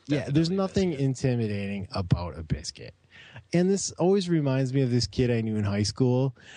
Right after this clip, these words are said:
Speaker 1: Uh, he was kind of this large dude, and, and we, his nickname was Biscuits.
Speaker 2: Hmm.
Speaker 1: <laughs> And, uh, I didn't really know his name, and he drove a, uh, a golden Mercury Cougar, and we called him Biscuits.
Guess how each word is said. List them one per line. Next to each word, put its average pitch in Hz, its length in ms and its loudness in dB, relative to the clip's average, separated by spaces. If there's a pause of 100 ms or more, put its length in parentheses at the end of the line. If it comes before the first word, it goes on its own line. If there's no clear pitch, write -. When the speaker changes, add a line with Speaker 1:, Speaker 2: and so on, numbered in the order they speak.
(380)
Speaker 1:
Uh, 120 440 2
he 123 180 0
was 151 120 2
kind 139 200 2
of 123 120 0
this 107 200 -2
large 104 420 2
dude, 117 420 4 (200)
and, 101 320 -2 (200)
and 131 280 2
we, 156 320 2
his 127 260 2
nickname 135 460 2
was 101 180 -2
Biscuits. 95 880 -4 (100)
Speaker 2:
Hmm. 302 120 -8 (260)
Speaker 1:
<laughs> - 160 4 (260)
And, 127 480 -4 (160)
uh, 120 320 -4
I 143 120 0
didn't 170 200 -2
really 147 180 2
know 113 200 -2
his 104 160 -2
name, 107 360 -2 (280)
and 131 120 2
he 135 100 4
drove 139 720 2
a, 110 320 0
uh, 95 460 -2 (100)
a 127 80 4
golden 117 640 2
Mercury 110 520 2
Cougar, 117 560 2 (360)
and 104 140 2
we 104 120 2
called 90 280 0
him 82 100 0
Biscuits. - 800 -4